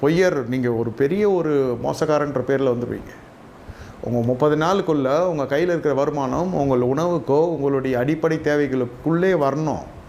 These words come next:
வராம நீங்க எப்போ நீங்க கடன் வாங்கி நீங்க சாப்பிட்றீங்களோ அப்பொழுது வாழ்க்கை சரியில்லை ஐயா. I am sorry, this is fact. குறைவு வந்திருக்குன்னு அர்த்தம். அது உணவுக்கு.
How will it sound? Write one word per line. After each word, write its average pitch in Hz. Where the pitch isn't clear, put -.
வராம 175
நீங்க 147
எப்போ 127
நீங்க 170
கடன் 151
வாங்கி 156
நீங்க 151
சாப்பிட்றீங்களோ 139
அப்பொழுது 131
வாழ்க்கை 131
சரியில்லை 127
ஐயா. 101
I 117
am 113
sorry, 139
this 123
is 127
fact. 123
குறைவு 165
வந்திருக்குன்னு 156
அர்த்தம். 143
அது 151
உணவுக்கு. 170